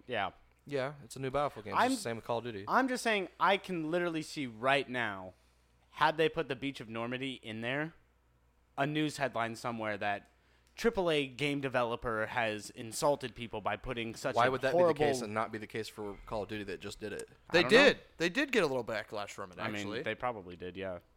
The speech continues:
Speaker 1: Anytime you make a World War Two game, it's gonna get some backlash.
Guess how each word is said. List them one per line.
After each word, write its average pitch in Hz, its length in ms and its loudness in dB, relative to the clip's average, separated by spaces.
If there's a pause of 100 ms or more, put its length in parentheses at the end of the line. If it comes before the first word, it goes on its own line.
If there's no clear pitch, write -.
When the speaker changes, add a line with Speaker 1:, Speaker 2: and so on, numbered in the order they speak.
(480)
Speaker 1:
Anytime 190 380 2
you 143 60 2
make 135 180 0
a 120 40 0
World 110 260 -2
War 98 160 -4
Two 117 200 -10
game, 90 260 -14
it's 87 200 -16
gonna 101 220 -4
get 87 180 -10
some 98 220 -8
backlash. 90 580 -6